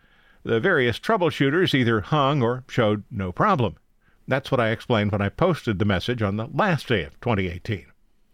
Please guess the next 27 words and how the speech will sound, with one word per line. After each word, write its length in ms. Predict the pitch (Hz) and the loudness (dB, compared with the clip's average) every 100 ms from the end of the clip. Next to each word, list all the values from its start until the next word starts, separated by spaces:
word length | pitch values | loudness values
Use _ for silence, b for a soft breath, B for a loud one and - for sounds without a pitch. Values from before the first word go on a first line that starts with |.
| - | -4
The 180 | 143 156 | 0 2
initial 360 | 160 233 - 139 | 2 2 0 0
response 500 | 117 - 120 131 - | 0 2 2 2 0
from 180 | 120 104 | 0 2
the 220 | 101 98 - | 2 -2 -2
independent 560 | 131 117 120 117 110 | -2 0 0 0 0
advisor 560 | 92 87 110 98 110 123 | -2 0 0 0 0 -2
seemed 380 | - 104 101 - | 0 -2 -2 -4
reasonable, 560 | 120 107 - 87 - - | -2 -2 -2 -6 -8 -8
asking 460 | 113 113 - 113 104 | -4 -4 -2 -2 2
what 220 | 104 104 | 2 0
antivirus 720 | 120 107 95 85 127 135 120 | -2 -2 0 0 0 0 -2
the 80 | 131 | -6
computer 440 | - 113 113 113 104 | -8 -4 0 2 2
was 200 | 107 113 | 2 2
running, 320 | 104 156 160 _ _ - | 0 0 -6 _ _ -8
Windows 340 | 110 95 87 | -4 -2 -4
Defender, 460 | - 98 101 90 127 B B B B B | -6 -4 -2 -4 -10 B B B B B
and 340 | 131 143 139 | 0 0 -2
whether 420 | 120 127 120 120 | 0 2 2 2
all 220 | 120 110 107 | 2 2 2
of 80 | |
the 100 | 110 | 0
drivers 540 | 107 202 190 123 110 131 | 0 2 2 2 2 0
were 140 | 123 | -4
current. 340 | - 208 104 - - _ _ | 0 2 2 -2 -12 _ _
Yes, 420 | 120 104 - - | -2 -2 -2 -10